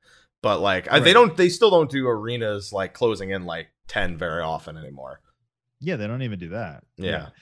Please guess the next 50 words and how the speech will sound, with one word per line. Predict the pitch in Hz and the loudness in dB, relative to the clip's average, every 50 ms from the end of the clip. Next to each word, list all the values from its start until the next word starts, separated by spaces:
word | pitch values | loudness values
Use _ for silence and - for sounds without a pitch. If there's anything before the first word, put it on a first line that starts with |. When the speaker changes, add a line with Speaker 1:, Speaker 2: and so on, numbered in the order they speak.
| _ _ | _ _
Speaker 2:
But, | - 120 | -6 -4
like, | 127 123 123 113 | -4 -4 -4 -4
if | 117 139 127 - | -6 -8 -6 -6
it | 165 | -6
was, | 165 151 147 127 147 | -4 -2 -2 -2 -4
like, | 135 110 | -6 -8
a | 120 | -10
comb-, | 107 - 139 127 123 117 - | -10 -10 -8 -8 -8 -8 -8
like, | 120 117 110 - - _ _ _ - - _ _ - | -6 -6 -6 -8 -10 _ _ _ -20 -20 _ _ -12
essentially | 123 117 - - 151 143 135 120 - 139 123 117 113 107 | -10 -10 -6 -6 -4 -4 -4 -4 -4 -4 -4 -2 -2 -4
because | 98 87 107 101 - _ - - - 131 131 127 113 107 110 | -4 -4 -6 -8 -8 _ -12 -6 -4 -2 -2 -2 -4 -6 -8
of | 117 - 95 98 95 92 87 - - _ - | -10 -10 -8 -8 -8 -10 -12 -14 -18 _ -16
they | 107 101 107 98 | -10 -6 -6 -6
persist, | 85 - 98 98 87 - - 104 92 87 - - - | -6 -8 -12 -14 -14 -12 -10 -10 -10 -10 -12 -10 -10
you | 104 98 | -10 -8
have | 90 104 104 - - | -8 -10 -10 -10 -10
to, | - 92 87 85 - _ _ _ _ _ _ _ _ | -8 -8 -8 -8 -10 _ _ _ _ _ _ _ _
you | - 110 104 | -10 -8 -8
have | 101 101 95 - | -8 -8 -10 -8
to, | - 92 90 - - | -8 -8 -8 -8 -10
um, | 85 85 85 82 76 - _ _ | -10 -12 -12 -12 -14 -18 _ _
drop | 110 110 110 98 95 - | -12 -10 -8 -8 -8 -8
them | - 98 95 | -10 -10 -10
all | 95 98 98 | -10 -10 -10
on | 98 | -10
the | 98 87 - | -12 -14 -12
outside, | 92 107 113 110 - - 101 90 87 90 78 | -12 -10 -10 -12 -12 -12 -12 -10 -10 -10 -12
and | 76 101 104 | -12 -10 -10
then | 101 98 92 | -10 -10 -10
so | 90 - 101 | -12 -12 -10
they | 98 95 | -10 -10
persist, | - - 92 92 - 120 110 95 - - | -12 -14 -18 -14 -10 -10 -10 -10 -10 -14
and | 98 95 | -14 -14
then | 92 90 | -12 -12
you | 92 90 | -12 -12
have | 90 90 87 - | -12 -14 -14 -14
to | - 92 | -14 -14
go | 82 82 95 92 90 | -12 -10 -10 -8 -8
in | 95 95 98 | -8 -10 -10
a | 90 | -10
little | 90 90 87 85 | -10 -12 -12 -12
bit, | 80 87 82 - | -14 -14 -16 -12
drop | - 92 90 87 - | -12 -12 -12 -10 -10
them | 90 87 | -12 -12
all | 85 85 85 | -10 -12 -12
on | 82 | -12
the | 82 80 67 69 | -14 -14 -14 -12
inner | 95 92 87 85 85 82 - _ _ - | -12 -12 -12 -12 -12 -14 -16 _ _ -18
outside | 87 82 82 - - 82 78 | -18 -18 -16 -16 -16 -16 -16
like | 76 76 - | -16 -18 -16